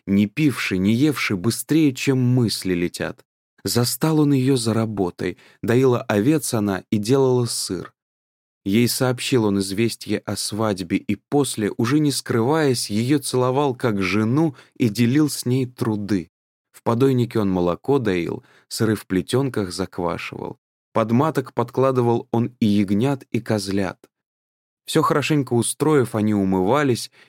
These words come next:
и, утоливши голод и жажду, ходили искать созревших плодов. Было много всего. Это года пора изобильна. Много было груш и в лесу, и в садах, много и яблок.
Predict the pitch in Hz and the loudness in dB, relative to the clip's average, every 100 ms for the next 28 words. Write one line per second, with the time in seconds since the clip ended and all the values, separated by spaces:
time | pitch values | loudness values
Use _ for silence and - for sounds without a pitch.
0 | - 104 135 170 185 - 135 127 156 135 | -2 0 2 2 0 0 0 2 4 2
1 | 123 - 107 87 113 156 123 113 - 101 | 0 0 0 2 0 0 -2 -2 -2 0
2 | 147 143 120 - 131 131 107 95 101 117 | 2 2 0 -2 -2 -2 -4 -2 0 -2
3 | - 110 - 98 95 92 - - _ _ | -4 -8 -6 -4 -4 -6 -10 -12 _ _
4 | _ _ _ - 131 175 175 180 143 104 | _ _ _ -2 2 2 2 2 2 0
5 | - 92 90 - - _ _ _ _ - | -2 -6 -4 -6 -10 _ _ _ _ -4
6 | - 107 98 120 123 120 113 117 110 101 | -2 0 2 2 2 2 2 2 2 2
7 | 95 101 147 123 98 92 _ _ _ _ | 0 0 0 2 -2 -6 _ _ _ _
8 | _ 101 117 120 104 98 87 82 104 139 | _ 0 2 2 2 2 0 0 0 0
9 | 135 - - 101 85 92 - - 147 139 | -2 -6 -4 -2 0 0 -2 0 0 0
10 | - 92 - 87 90 110 139 120 - _ | -2 -6 -4 -4 0 0 0 -2 -10 _
11 | - 104 156 123 98 90 87 95 147 113 | -4 0 0 2 2 2 0 0 0 -2
12 | 92 - - | -6 -12 -20